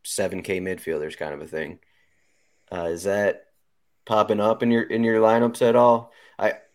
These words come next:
I just, I'm just saying this because I don't have En-Nesyri and I don't have De Bruyne in my initial build here.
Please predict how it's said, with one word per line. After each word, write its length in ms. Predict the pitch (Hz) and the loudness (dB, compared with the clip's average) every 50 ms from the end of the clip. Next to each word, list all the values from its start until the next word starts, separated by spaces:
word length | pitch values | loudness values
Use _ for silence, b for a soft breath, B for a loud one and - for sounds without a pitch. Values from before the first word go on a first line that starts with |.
| _ _ _ _ - | _ _ _ _ 0
I 140 | 107 113 | 2 2
just, 260 | 120 123 123 117 - 120 | 4 4 2 2 2 0
I'm 140 | 120 120 | 0 0
just 160 | 110 110 - - | 0 0 0 2
saying 220 | 127 120 120 117 | 2 4 4 2
this 100 | 110 - | 0 -2
because 320 | - 110 107 - 113 104 | -6 -8 -2 0 0 2
I 120 | 101 95 95 | 2 0 -4
don't 360 | 87 87 110 110 110 107 - | -4 -2 0 2 2 2 0
have 240 | 104 101 98 90 98 | -2 -4 -4 -4 -4
En-Nesyri 680 | 95 95 95 95 92 - 92 90 92 95 92 85 - - | -6 -8 -8 -8 -10 -10 -10 -10 -10 -8 -8 -10 -10 -10
and 100 | 85 87 | -10 -8
I 100 | 80 87 | -8 -8
don't 300 | 87 80 101 95 85 80 | -8 -8 -8 -6 -6 -6
have 200 | 90 87 85 82 | -8 -10 -10 -10
De 60 | 87 87 | -12 -12
Bruyne 420 | 92 90 87 90 90 87 80 80 | -10 -8 -8 -8 -8 -8 -8 -10
in 60 | 78 | -10
my 120 | 78 80 82 | -10 -10 -10
initial 360 | 82 85 82 82 - 76 80 | -10 -10 -10 -12 -12 -12 -12
build 340 | - - 78 78 73 - - | -10 -8 -8 -6 -8 -8 -10
here. 300 | - - 90 95 101 | -12 -12 -12 -14 -16